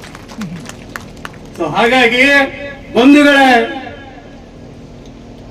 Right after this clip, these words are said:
ನಾವು ನಮ್ಮ ಬದುಕಿನ ಧನ್ಯತೆಯನ್ನ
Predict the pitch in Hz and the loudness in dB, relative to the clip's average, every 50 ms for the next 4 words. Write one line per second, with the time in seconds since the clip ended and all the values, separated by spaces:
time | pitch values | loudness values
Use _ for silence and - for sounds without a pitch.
0 | - - - - - - - - - - - 143 151 175 196 226 240 247 233 202 | -20 -20 -20 -20 -20 -20 -20 -20 -20 -18 -10 -6 -2 2 2 4 6 4 4 4
1 | 170 151 151 175 202 214 214 208 - - - - - 220 240 233 233 220 - 214 | 2 2 0 0 -2 -2 -6 -10 -12 -16 -14 -8 -4 -2 0 0 -2 0 2 4
2 | 226 269 320 277 - 294 269 269 - - 156 - 254 269 285 294 269 - 294 269 | 6 6 6 4 4 2 2 2 0 0 2 6 8 8 8 6 6 4 2 2
3 | 262 247 240 | 2 0 0